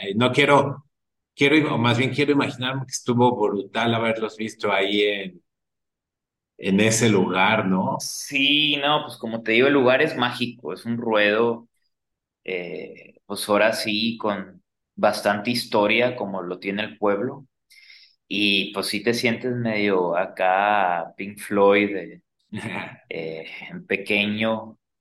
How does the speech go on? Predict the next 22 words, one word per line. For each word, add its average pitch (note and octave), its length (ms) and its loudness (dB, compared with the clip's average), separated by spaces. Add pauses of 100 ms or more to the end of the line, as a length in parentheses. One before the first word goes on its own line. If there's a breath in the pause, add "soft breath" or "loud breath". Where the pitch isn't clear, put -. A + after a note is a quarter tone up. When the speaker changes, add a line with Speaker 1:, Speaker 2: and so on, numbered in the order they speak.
(600)
Speaker 2:
eh, E2 300 -14
y E2+ 280 -10
pues G#2 240 -4
te G#2+ 100 -2
digo, B2 200 4
la A#2 140 4
banda, A#2 600 0
todos A#2 420 2
se A2+ 100 -14
portan G#2+ 380 -8
bien G#2+ 200 -10
chido F#2+ 360 -6
en F#2 100 -14
ese F#2 220 -10
lugar, E2 360 -4
o - 40 -16
sea, - 160 -16
como G#2+ 280 -4
que G#2 120 -2
todos A2+ 400 0
van B2 300 2
y, - 280 -12